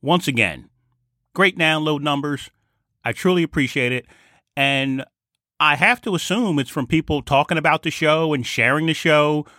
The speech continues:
which is just amazing to me. I truly appreciate that. I, sometimes I go to look and see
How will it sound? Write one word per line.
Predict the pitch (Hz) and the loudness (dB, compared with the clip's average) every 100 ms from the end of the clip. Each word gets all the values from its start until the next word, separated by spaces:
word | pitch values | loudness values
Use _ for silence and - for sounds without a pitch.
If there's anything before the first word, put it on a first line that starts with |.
| - _ | -20 _
which | 123 123 | -4 0
is | 135 127 120 | 0 0 -2
just | - 135 127 | -2 0 0
amazing | 120 160 202 156 110 | 2 2 2 0 -2
to | 104 | -6
me. | 85 - _ _ _ | -10 -16 _ _ _
I | 110 113 | -4 -4
truly | - 151 185 | 0 2 4
appreciate | 180 - 196 208 110 92 | 2 2 0 0 -2 -2
that. | 98 80 - | -4 -4 -4
I, | 98 104 95 _ - | -4 -4 -6 _ -6
sometimes | - 143 165 156 160 160 | -2 0 0 0 -2 -2
I | 110 | -2
go | 113 139 | 0 0
to | 139 | 2
look | 147 175 127 | 2 0 -4
and | 113 | -4
see | - 160 165 | 0 2 2